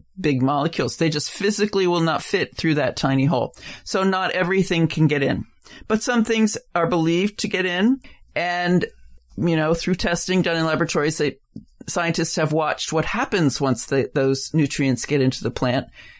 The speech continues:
And in most cases, they stay right where they entered. They don't go to the roots. They don't go to the stem. They don't leave and go to another leaf. They just sit right in that leaf. The conclusion about foliar feeding is it is not a good way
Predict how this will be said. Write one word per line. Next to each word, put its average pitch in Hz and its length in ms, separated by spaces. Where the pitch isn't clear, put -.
And 143 140
in 151 140
most 180 300
cases, 185 520
they 143 120
stay 139 320
right 131 340
where 135 240
they 135 240
entered. 117 420
They 139 120
don't 143 300
go 165 120
to 170 100
the 160 140
roots. 220 400
They 147 140
don't 131 160
go 123 100
to 123 120
the 117 80
stem. 190 440
They 180 80
don't 180 240
leave 196 240
and 185 140
go 196 120
to 202 120
another 202 340
leaf. 202 340
They 147 140
just - 240
sit - 300
right 147 300
in 143 220
that 135 260
leaf. - 340
The 180 140
conclusion 214 580
about 196 240
foliar 180 400
feeding 170 400
is 160 200
it 165 100
is 165 180
not 175 460
a 165 40
good 160 180
way 156 340